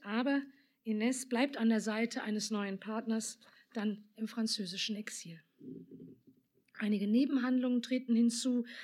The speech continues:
Liebesgeschichten, die Inés zuerst in Madrid und dann in Frankreich erlebt.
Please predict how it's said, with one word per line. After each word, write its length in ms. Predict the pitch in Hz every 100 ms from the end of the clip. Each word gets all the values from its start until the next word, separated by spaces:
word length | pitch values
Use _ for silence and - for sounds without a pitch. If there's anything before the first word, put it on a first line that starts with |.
| - -
Liebesgeschichten, 840 | 277 285 - 269 - 262 - 247
die 160 | 233 226
Inés 280 | 220 233
zuerst 340 | - 220 214 -
in 80 | 202
Madrid 400 | 196 226 277 254
und 140 | 196
dann 100 | 185
in 80 | 202
Frankreich 480 | - 262 262 226 254
erlebt. 420 | 226 240 240